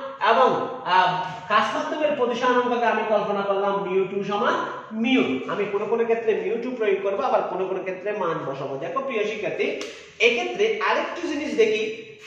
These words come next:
আমরা জানি যে চিহ্নের প্রধান অনুসারে যেদিক থেকে আলোক রশ্মি আপ-, আপতিত হচ্ছে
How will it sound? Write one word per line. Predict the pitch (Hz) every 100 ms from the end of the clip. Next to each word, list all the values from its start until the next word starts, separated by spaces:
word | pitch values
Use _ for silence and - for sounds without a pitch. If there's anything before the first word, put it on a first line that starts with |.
| -
আমরা | 311 269 320
জানি | 320 254
যে | 247 240 233
চিহ্নের | 233 233 269
প্রধান | 269 214 254
অনুসারে | 294 302 285 277
যেদিক | 220 220 - 339
থেকে | 339
আলোক | 294 254 240
রশ্মি | 233 254
আপ-, | 226 - - -
আপতিত | 196 214 214 226
হচ্ছে | 226 226 220 220